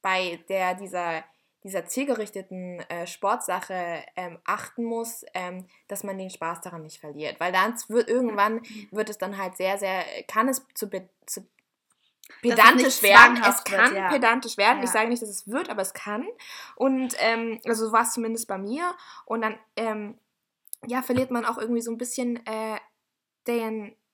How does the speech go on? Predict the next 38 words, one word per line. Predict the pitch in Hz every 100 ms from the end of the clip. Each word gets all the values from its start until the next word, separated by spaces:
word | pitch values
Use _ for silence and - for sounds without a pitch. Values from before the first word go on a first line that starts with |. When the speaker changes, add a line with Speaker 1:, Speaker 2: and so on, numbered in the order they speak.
| _
Speaker 1:
ja, | 214 220
also | 180 190
der | 202 202
Grund | 233 233
ist | 226
halt | 208
dann | 180
einfach | 190 214 -
nur | 214
noch | 214 -
gut | 262 254
zu | - - 180
sein. | 175 170 165 165
Und | 180
es | 185
ist |
halt | 196 196
die |
Frage, | 190 - 208 220 180 185 - -
machst | 208 208
du | -
das | 220
nur, | 226 202
um | 202
gut | 240
zu | -
sein | 240 220 226
oder | 220
machst | 208 -
du |
das | 214 -
einfach | 202 202
auch | 196
für | - 190
dich | 185 285 -
vielleicht? | 320 311 302 320 311 - - -
Oder, | - 214 214 202 190
ähm, | 202 202 196 190